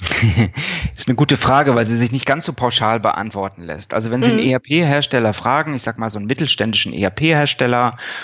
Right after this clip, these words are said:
Speaker 1: dessen System ausgelegt ist irgendwo bei Anwendungsunternehmen zwischen fünfzig und hundertfünfzig Mitarbeitern, dann wird er Ihnen den Mund wässrig machen und sagen, „Naja, vierzehn Tage.“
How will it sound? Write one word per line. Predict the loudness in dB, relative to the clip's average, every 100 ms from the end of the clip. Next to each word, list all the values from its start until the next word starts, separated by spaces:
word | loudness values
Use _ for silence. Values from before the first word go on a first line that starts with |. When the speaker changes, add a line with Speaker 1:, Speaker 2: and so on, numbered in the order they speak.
| -14 -20
Speaker 1:
dessen | -20 -18 -10 -2 0 2
System | 0 2 2 2
ausgelegt | 4 4 2 2 2 2 0 -2
ist | -2 -2 0
irgendwo | 0 0 0 2 2
bei | 2 2
Anwendungsunternehmen | 0 0 0 0 -4 -4 -2 0 0 0
zwischen | 0 -2 0
fünfzig | 0 0 2 0 0
und | 0 0 -2 _ _ _ _ 0
hundertfünfzig | 2 2 2 2 2 0 0 2 0 -4 -12 -20 -12
Mitarbeitern, | -2 0 2 2 2 0 2 0 0
dann | -2 -2
wird | -4 -2
er | -2
Ihnen | -2 -2 -4 -8 _ _ -10
den | -2 2
Mund | 2 2
wässrig | 0 2 2
machen | 2 2
und | 0
sagen, | 0 0 0 -4 -6 -10 -10 -12 -14 _
„Naja, | -2 0 0 -4
vierzehn | -2 -2 -2
Tage.“ | -2 -2 -2